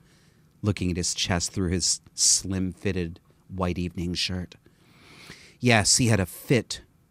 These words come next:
toned, and attractive body. But was it his chest I was drawn to? <laughs> Yeah, that and some other things.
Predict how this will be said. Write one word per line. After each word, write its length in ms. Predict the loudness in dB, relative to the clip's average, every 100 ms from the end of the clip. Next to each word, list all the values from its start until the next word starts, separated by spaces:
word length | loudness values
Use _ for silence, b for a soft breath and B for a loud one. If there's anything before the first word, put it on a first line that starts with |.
| _ _
toned, 640 | -6 0 0 0 -4 -8 -12 _ -6
and 140 | -4
attractive 840 | -4 -6 -2 -2 -2 -4 -4 -2
body. 500 | 0 0 0 -2 -6 _ b b b b b b b b _ _ _
But 100 | -2
was 200 | 0 0
it 80 | -2
his 180 | -4 -4
chest 460 | -4 -2 -4 -4
I 100 | -4
was 160 | -2 -4
drawn 380 | -2 0 0 -2
to? 380 | -4 -6 -6 -10 _ _ _ _ _ _ _ _ _ _ _ _ 0
<laughs> 440 | 6 8 8 6 4 0 _ _ _ _ _ _ -4 -2 0 -2 -2 -6 -6 -6 -6 -8 -8 -6 -6 -6 -8 -12 -14 B B B
Yeah, 180 | 4
that 220 | 6 4 4
and 100 | 0
some 200 | 2 2
other 180 | 0
things. 500 | -2 -4 -4 -8 -10